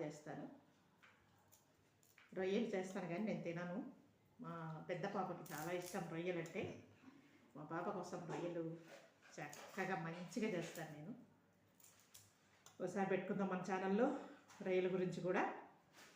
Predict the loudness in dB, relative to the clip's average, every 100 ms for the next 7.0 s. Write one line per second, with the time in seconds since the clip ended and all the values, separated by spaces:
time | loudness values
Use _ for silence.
0 | -12 -6 -4 0 -2 -2 -10 -20 -20 -20
1 | -20 -20 _ _ -6 -4 -2 -2 -2 -2
2 | -2 0 2 0 0 -2 0 0 0 0
3 | -2 -8 -12 -16 -18 -20 _ _ _ -20
4 | -20 -20 -20 -18 -18 -20 -20 -20 -20 -20
5 | -20 -20 -20 -14 -4 0 2 0 -2 0
6 | 0 4 6 6 4 4 4 4 2 2